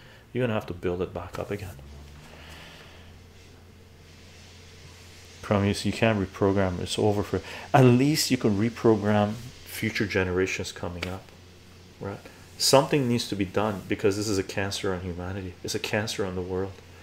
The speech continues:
It's gonna, it's bringing the world to the brink of nuclear war. Why are we allowing a colonial state Nine million people and their supporters, nine million plus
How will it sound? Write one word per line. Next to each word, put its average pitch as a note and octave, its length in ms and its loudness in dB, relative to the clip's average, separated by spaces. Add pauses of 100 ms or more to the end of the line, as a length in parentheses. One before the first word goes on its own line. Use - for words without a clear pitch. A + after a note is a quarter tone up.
(340)
It's - 200 -2
gonna, A#2+ 280 2
it's A2 140 -2
bringing A2 380 4
the B2 80 2
world G#2+ 300 6
to - 60 -6
the F#2+ 60 -2
brink G#2 240 0
of G2+ 160 -4
nuclear G#2 540 -2
war. F2+ 400 0 (680)
Why A2 380 6
are A#2 160 2
we G#2+ 160 2
allowing G2+ 640 2 (800)
a C3 40 -6
colonial B2 760 0
state - 580 0 (1300)
Nine A2+ 440 2
million B2 340 0
people G#2 480 0
and G2 120 -6
their F#2+ 80 -2
supporters, G#2+ 800 0
nine A#2+ 260 4
million B2 320 2
plus - 460 0